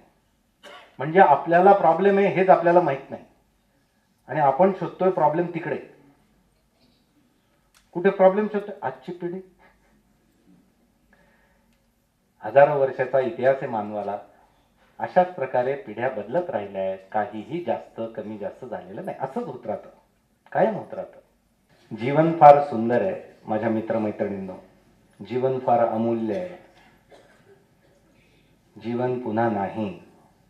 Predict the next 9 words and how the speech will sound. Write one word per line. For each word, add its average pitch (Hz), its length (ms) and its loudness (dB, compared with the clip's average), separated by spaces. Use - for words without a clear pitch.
या 117 200 2
प्रकारचं 107 680 -4
नाही, 95 300 -10
या 113 200 -2
फॉर्मॅटमध्ये 117 760 -2
नाही. 95 260 -12
एक 131 240 -2
एक 135 200 -4
क्षण 135 340 -4